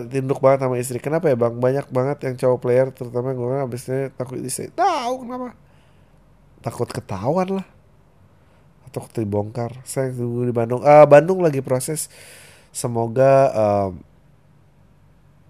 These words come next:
November kali ya. Iya kali. Em,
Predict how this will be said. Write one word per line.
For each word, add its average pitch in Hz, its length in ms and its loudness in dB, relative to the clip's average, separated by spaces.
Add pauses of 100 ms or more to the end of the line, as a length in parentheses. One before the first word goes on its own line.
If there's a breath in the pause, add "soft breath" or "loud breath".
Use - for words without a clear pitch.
(380)
November 101 500 -6
kali 127 300 -8
ya. 127 100 -12
Iya 95 240 -6
kali. 110 180 -10 (600 soft breath)
Em, 113 340 2